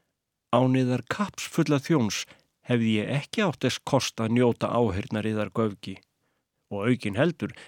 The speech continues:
hefði ég hreinlega dáið úr hungri og örmögnun á leiðinni, án þess að nokkur vissi.“ Lénsherrann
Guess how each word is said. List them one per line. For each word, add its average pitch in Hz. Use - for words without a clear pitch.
hefði 117
ég 107
hreinlega 117
dáið 131
úr 110
hungri 123
og 107
örmögnun 113
á 104
leiðinni, 107
án 190
þess 113
að 107
nokkur 139
vissi.“ 208
Lénsherrann 110